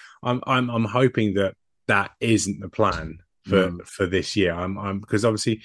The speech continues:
Speaker 1: they're not gonna carry a fullback into the season for the first time in God knows how long, 'cause obviously Michael Burton's gone now. He's in Denver, and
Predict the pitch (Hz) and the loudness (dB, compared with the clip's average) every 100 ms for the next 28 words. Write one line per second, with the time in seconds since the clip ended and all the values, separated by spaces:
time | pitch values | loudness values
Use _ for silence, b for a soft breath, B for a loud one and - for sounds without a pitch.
0 | B B - 127 139 135 - 110 101 92 | B B 0 4 6 4 2 2 2 2
1 | 110 95 90 90 - 90 95 87 - 90 | 2 2 0 -6 -4 -4 -4 -4 -2 -2
2 | 82 85 95 - 95 87 90 82 82 90 | -2 -6 -6 0 0 0 -4 -6 -4 -6
3 | 85 85 - 85 82 85 90 _ 95 87 | -6 -8 -6 -8 -8 -10 -14 _ -6 -4
4 | 80 92 90 80 - - 90 87 - 85 | -2 0 0 -2 -12 -6 -4 -4 -6 -6
5 | 82 85 90 87 85 85 82 85 82 | -6 -6 -6 -6 -8 -8 -6 -6 -8